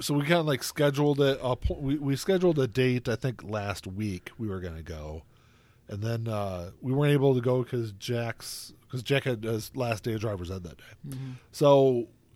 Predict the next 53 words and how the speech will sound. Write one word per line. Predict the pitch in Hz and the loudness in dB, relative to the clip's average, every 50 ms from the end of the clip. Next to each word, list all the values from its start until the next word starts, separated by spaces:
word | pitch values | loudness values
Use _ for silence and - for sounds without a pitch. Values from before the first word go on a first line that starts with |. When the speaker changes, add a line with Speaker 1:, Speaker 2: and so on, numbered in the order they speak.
| _ _ - | _ _ -4
Speaker 1:
and | - 139 147 | -2 2 4
then, | 151 156 151 | 4 4 4
like, | 147 135 110 | 4 2 4
right | 123 151 156 | 6 6 6
around | 160 160 156 156 | 8 6 6 4
that | 147 123 - | 2 0 0
same | - - 127 | -2 -2 0
time, | 123 170 202 202 170 | 2 2 0 2 0
it | 127 - | -2 -4
kinda | 143 135 117 117 | -4 -4 -4 -4
came | - - 135 127 123 | -4 -4 -4 -2 0
out | 120 117 120 120 123 | 0 -2 -2 -2 -2
that, | 120 113 110 107 - - _ _ - _ _ _ _ _ - - - | -2 -2 -2 -2 -4 -10 _ _ -20 _ _ _ _ _ -20 -12 -8
like, | 104 107 101 90 - - - 110 | -6 -6 -6 -8 -10 -14 -10 -8
uh, | 101 87 82 82 80 - - _ _ _ | -6 -6 -6 -6 -8 -12 -16 _ _ _
some | - - 135 127 | -10 -8 -6 -4
employees | 120 110 - - - 226 220 175 147 139 107 95 95 104 | -4 -6 -6 -2 0 2 2 2 2 0 -2 -4 -6 -8
at | 104 98 - | -10 -10 -10
Cedar | - - 123 107 104 | -6 -6 -4 -4 -4
Point | - 113 110 107 101 | -6 -8 -8 -6 -8
had | 104 - | -8 -8
tested | - - 104 - - 98 85 | -6 -8 -8 -8 -8 -12 -12
positive. | - 87 82 78 80 80 90 85 82 98 - _ _ - - - - - - _ _ _ _ | -10 -10 -10 -10 -12 -12 -12 -12 -12 -14 -14 _ _ -20 -20 -20 -20 -20 -20 _ _ _ _
So | - - 110 | -14 -10 -6
we | 110 123 | -6 -4
were | 127 117 | -4 -4
like, | 101 92 90 - | -6 -6 -8 -8
oh, | 165 160 - | -12 -12 -10
so | - - 135 | -8 -4 -2
we | 139 | -2
spent, | 139 - 208 202 | 0 0 -2 0
like, | 160 151 135 | 0 -2 -2
a | 117 110 | -2 0
whole | 107 165 165 139 | 4 4 4 4
week, | 123 117 98 85 - - | 2 -2 -4 -4 -8 -12
like, | 85 85 82 _ _ _ _ _ _ _ _ _ - | -12 -12 -12 _ _ _ _ _ _ _ _ _ -4
trying | - - 147 | 0 2 4
to | 139 131 | 4 4
Speaker 2:
Debating. | 127 123 151 | 4 4 4
Speaker 1:
figure | 143 135 | 4 4
out | 120 117 117 | 4 2 4
one | 120 143 147 151 143 | 4 4 4 4 4
way | 143 139 131 | 4 4 4
or | 123 113 | 2 2
another | 113 120 120 117 113 | 2 2 2 4 2
wh-, | 107 110 110 113 117 117 | 2 2 2 0 2 4
whether | 131 127 123 | 4 4 4
we | 117 113 113 | 4 0 -2
should | 104 - 107 92 | -2 -4 -6 -4
go | 101 95 92 | -4 -4 -4
or | 90 87 | -4 -6
not. | 85 82 82 - | -8 -8 -8 -8
Speaker 2:
Right. | 127 120 | -10 -10